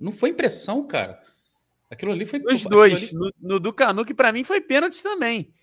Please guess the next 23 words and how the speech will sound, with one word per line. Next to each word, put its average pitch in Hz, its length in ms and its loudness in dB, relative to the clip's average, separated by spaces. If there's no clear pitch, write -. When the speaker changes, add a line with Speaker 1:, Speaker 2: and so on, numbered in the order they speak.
Speaker 2:
Que - 80 -6
eles, 202 240 -2
que - 140 -10
os 202 100 -6
goleiros 190 380 2
saem 196 240 2
atrasados 202 500 -2
e - 20 -20
que - 80 -12
soca 226 360 -4
a 294 40 -6
cabeça 233 400 -4
do 220 80 -14
Canu 214 300 -4
depois 226 240 -6
dele 226 140 -10
cabecear. 202 520 -6
Pra 170 200 0
mim, 180 180 -8
aquilo 254 240 -6
Speaker 1:
Sem 226 100 -2
Speaker 2:
ali 233 160 -2
Speaker 1:
dúvida. 233 240 -6